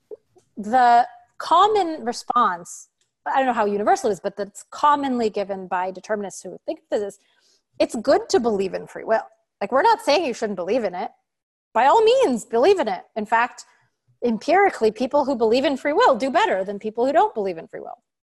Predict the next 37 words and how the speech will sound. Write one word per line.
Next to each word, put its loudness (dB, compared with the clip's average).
So, 2
like, 0
that 2
in 0
itself 2
seems -8
to -8
be -4
a -2
positive -2
influence -2
on -12
people. -20
So 0
yeah, 2
by 2
all 4
means, -2
go 4
ahead 4
and -2
assume -6
that -4
you're -2
free, -4
act -4
like -4
you're -4
free, -4
you 0
know, -4
knock 0
yourself 2
out, 4
like, -8
you -4
know, -10